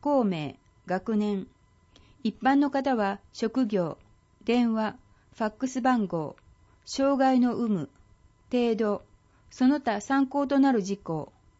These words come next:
作文の方は題名を記入した用紙を添付してください。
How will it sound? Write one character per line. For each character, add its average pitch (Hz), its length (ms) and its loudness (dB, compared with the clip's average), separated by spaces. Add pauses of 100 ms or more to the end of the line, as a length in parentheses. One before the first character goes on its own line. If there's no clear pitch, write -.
(320)
作 240 280 -4
文 277 180 4
の 277 120 2
方 269 240 0
は 202 220 0 (240)
題 254 260 4
名 277 240 4
を 269 80 2
記 262 180 2
入 262 240 6
し 262 60 -6
た 247 340 0
用 269 220 0
紙 208 200 -4
を 180 80 0
添 226 220 -2
付 220 140 -6
し - 40 -12
て 214 100 -4
く 208 100 -4
だ 202 120 -2
さ 185 180 -4
い。 156 100 -10